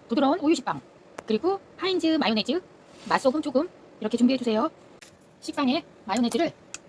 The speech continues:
듬뿍 뿌리세요. 숟가락으로 골고루 펴발라주세요. 넓게 다 펴발라주세요. 너무 많이 듬뿍 바르면 맛이 없으니까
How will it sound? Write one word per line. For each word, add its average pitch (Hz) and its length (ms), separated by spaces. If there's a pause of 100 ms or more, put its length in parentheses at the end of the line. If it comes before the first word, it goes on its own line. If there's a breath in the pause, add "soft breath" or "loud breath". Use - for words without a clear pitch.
(260)
듬뿍 330 340 (240)
뿌리세요. 269 320 (1300)
숟가락으로 269 420 (1040)
골고루 285 240
펴발라주세요. 220 520 (1900)
넓게 214 320
다 - 100
펴발라주세요. 226 540 (960)
너무 269 160
많이 339 420
듬뿍 254 340
바르면 247 280
맛이 - 120
없으니까 247 380